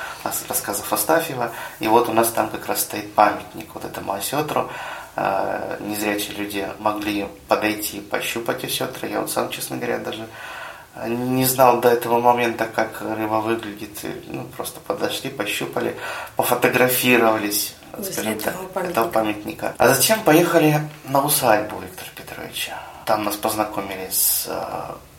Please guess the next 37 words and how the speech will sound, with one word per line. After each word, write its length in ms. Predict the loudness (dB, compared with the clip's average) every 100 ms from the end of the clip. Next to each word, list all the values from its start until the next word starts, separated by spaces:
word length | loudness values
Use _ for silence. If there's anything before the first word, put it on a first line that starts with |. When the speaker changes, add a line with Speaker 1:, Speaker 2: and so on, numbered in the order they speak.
| -20 -10
Speaker 1:
тем, 220 | -6 -4
как 240 | -4 -2 -2
он 100 | -4
жил, 460 | -4 -4 -4 -6 -12 -10
рассказали 800 | -6 -6 -8 -4 -2 0 0 -2
о 280 | -2 0 2
годах 420 | 2 4 4 4
детства, 460 | 2 4 2 4 4
юношества. 840 | 4 -2 -2 -2 -4 -4 -4 -4 2
Там 180 | 4 6
они 160 | 6 4
воссоздали 600 | 2 2 6 6 6 2
обстановку, 800 | 0 0 2 4 4 2 -6 -10 -12 -16 -6
как 140 | -6
в 80 | -2
детстве 380 | 2 4 2 -8
Виктора 280 | -12 -12 -16
Петровича, 380 | -14 -4 -4 -4 -10
когда 200 | -6 -6
он 60 | -4
жил 320 | -6 -6 -6 -10 -14 -14 -14 -16 -8
с 160 | -8
бабушкой. 640 | 2 2 2 -4 -6 -8 -10 -14 -12
Родители 480 | -8 -8 -8 -10 -8
у 40 | -8
него 220 | -4 -4
были, 220 | -4 -6
в 60 | -8
принципе, 520 | -10 -10 -10 -10 -14 -16 -16
далеко. 640 | -8 -8 -8 -2 -2 -2 6
Бабушка 340 | 6 6 2
с 60 | -4
дедушкой 360 | -6 -6 -6
в 40 | -8
основном 320 | -6 -8 -8
его 100 | -6
воспитывали. 520 | -6 -8 -12 -12 -12